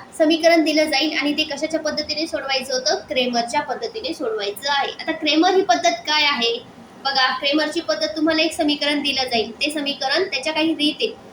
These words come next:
सगळ्यात महत्त्वाच्या तीन रीत आहेत बघा, कुठल्या कुठल्या आहेत ते आपण शिक-, शिकणार आहोत. आता तुम्हाला एक समीकरण दिलं जाईल, त्या समीकरणामध्ये तुम्हाला काय करायचं, सर्वात प्रथम ते समीकरण ए एक्स अधिक बी वाय बरोबर सी या स्वरूपात लिहायचं आहे. कुठल्या स्वरूपात? ए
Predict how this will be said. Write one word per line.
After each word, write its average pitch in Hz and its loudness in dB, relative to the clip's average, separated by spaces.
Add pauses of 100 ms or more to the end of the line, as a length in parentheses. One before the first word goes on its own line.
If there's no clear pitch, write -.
(260)
सगळ्यात 302 0
महत्त्वाच्या 320 4
तीन 294 4
रीत 277 -6
आहेत 254 -2
बघा, 247 0
कुठल्या 277 -2
कुठल्या 302 -4
आहेत 302 -4
ते 277 0
आपण 254 -2
शिक-, 247 -10
शिकणार 269 -4
आहोत. 311 2 (420)
आता - 0
तुम्हाला 381 4
एक 381 2
समीकरण 302 2
दिलं 277 0
जाईल, 247 -4
त्या 294 -2
समीकरणामध्ये 302 0
तुम्हाला 294 0
काय 294 -2
करायचं, 294 -8
सर्वात 254 4
प्रथम 269 -4
ते 294 -4
समीकरण 247 0 (100)
ए - 4
एक्स 370 2
अधिक 269 -6
बी 247 0
वाय 277 2
बरोबर 247 -2
सी 277 -2
या 262 2
स्वरूपात 226 -2 (100)
लिहायचं 214 -4
आहे. 269 0 (480)
कुठल्या 262 0
स्वरूपात? 285 -2
ए 277 4